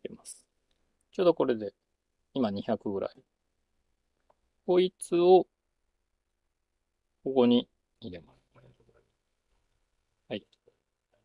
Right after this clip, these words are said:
そしたら、あとは、ちょうど口、ここが狭くなるとこまで、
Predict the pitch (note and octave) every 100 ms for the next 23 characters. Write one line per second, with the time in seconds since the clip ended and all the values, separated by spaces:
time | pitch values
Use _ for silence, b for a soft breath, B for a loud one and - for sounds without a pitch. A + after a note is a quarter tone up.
0 | _ _ _ _ _ _ _ _ _ _
1 | _ _ _ _ _ _ _ - G#3 -
2 | C4 A#3+ F#3+ E3+ F#3+ C#3 C3+ B2+ - _
3 | _ _ _ _ _ _ _ _ _ _
4 | _ _ - F#3+ F#3 F3+ E3 - - -
5 | E3 E3 E3 D#3 C3+ D#3 D3 C#3+ D3+ D3
6 | A#2+ - - A2+ A2 A#2 B2+